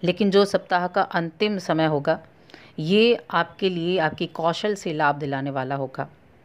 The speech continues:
कारोबारियों के लिए शुभ समाचार लेकर आएगा। किसी की सकारात्मक टिप्पणी स-, आनंद का सृजन करेगी और भावनात्मक लगाव भी कुछ लोगों से आपका रहेगा। कार्य में निपुणता रहेगी।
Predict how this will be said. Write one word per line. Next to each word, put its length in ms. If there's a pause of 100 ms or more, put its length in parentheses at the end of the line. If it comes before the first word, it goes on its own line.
(380)
कारोबारियों 600
के 140
लिए 300
शुभ 200
समाचार 560
लेकर 300
आएगा। 280 (1040)
किसी 400
की 340
सकारात्मक 840
टिप्पणी 540 (460)
स-, 320 (120)
आनंद 400
का 180
सृजन 340
करेगी 460 (1120)
और 120
भावनात्मक 680
लगाव 420
भी 340
कुछ 180
लोगों 240
से 180
आपका 300
रहेगा। 340 (360)
कार्य 260
में 140
निपुणता 520
रहेगी। 420